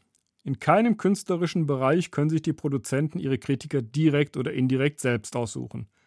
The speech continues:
außer beim Hörspiel. Die Juroren des Hörspiels des Monats werden vom gastgebenden Sender vorgeschlagen. Ohne die A R D gäbe es keine Kritikerrunde auf den Karlsruher Hörspieltagen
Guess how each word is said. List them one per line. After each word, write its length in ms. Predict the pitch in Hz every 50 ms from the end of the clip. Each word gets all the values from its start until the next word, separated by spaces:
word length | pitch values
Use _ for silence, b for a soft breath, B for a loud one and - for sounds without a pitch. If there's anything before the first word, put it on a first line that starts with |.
| _ _ -
außer 300 | 135 123 104 - 127 117
beim 180 | 135 147 135
Hörspiel. 480 | 120 113 107 - - - 127 123 120 101 _ _ _ _ _ _ b b b b b b b b b b b b b b b - -
Die 60 | 143
Juroren 500 | 135 151 156 151 185 220 233 226 226 214
des 180 | 190 165 -
Hörspiels 400 | - 175 185 - - - 151 143
des 160 | - 143 117 -
Monats 540 | 143 151 175 190 190 190 208 208 - -
werden 200 | 143 143 139 139
vom 180 | - - 131 127
gastgebenden 640 | 139 147 151 - - - 143 131 127 127 120 117
Sender 300 | 110 143 170 190 190 175
vorgeschlagen. 800 | - - 185 175 170 165 - - 165 156 151 151 151 160 165 156 b b b b b b b b b b b b
Ohne 280 | - 170 214 214 185 175
die 160 | 165 185 202
A 160 | 175 160 160
R 60 | 160
D 220 | 151 151 156 160 151
gäbe 260 | 147 143 139 135 135
es 100 | - -
keine 240 | - 143 143 143 123
Kritikerrunde 720 | - - 170 165 - 180 - 170 151 131 143 151 151 156
auf 120 | 175 - -
den 160 | 151 135 123
Karlsruher 500 | - - 135 139 120 - - 135 123 113
Hörspieltagen 800 | 117 165 190 - - - 165 156 - 151 143 143 143 147 147